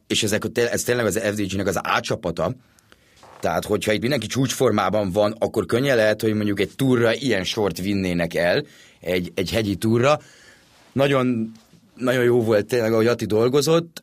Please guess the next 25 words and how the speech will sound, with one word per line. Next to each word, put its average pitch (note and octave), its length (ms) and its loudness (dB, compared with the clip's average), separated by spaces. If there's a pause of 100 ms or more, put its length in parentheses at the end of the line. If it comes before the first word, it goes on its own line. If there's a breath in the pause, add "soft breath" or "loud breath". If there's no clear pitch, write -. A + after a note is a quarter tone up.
(160)
Ugye C3 140 4
az A#2+ 80 2
időfutam C3 500 0
eredményét A#2+ 640 2
azt, A2+ 360 0
azt G#2+ 240 -2
nem A#2+ 220 0
kell A#2+ 140 0
nagyon A#2+ 180 0
értékelni, B2 600 0
mert, A2 360 0
mert G2+ 240 -4
ugye A#2 120 0
azt F#2 120 -2
kérték G2 380 -2
tőle, G2 180 2
hogy F#2 180 2
ott F2+ 140 -2
ne G2+ 80 0
menjen C3 280 0
maximumot C3+ 600 0 (420 loud breath)
az A2+ 80 -6
utolsó B2 400 2
nap B2 260 0
miatt, B2+ 400 0